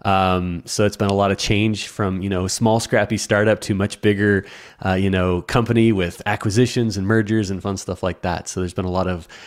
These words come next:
a lot of interesting experience, uh, going through that with, uh, with Illuminate. Uh, I'm based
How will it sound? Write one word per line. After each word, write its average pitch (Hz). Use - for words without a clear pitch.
a -
lot 170
of 156
interesting 156
experience, 110
uh, 87
going 98
through 98
that 87
with, 90
uh, 87
with 85
Illuminate. 85
Uh, 107
I'm 117
based 123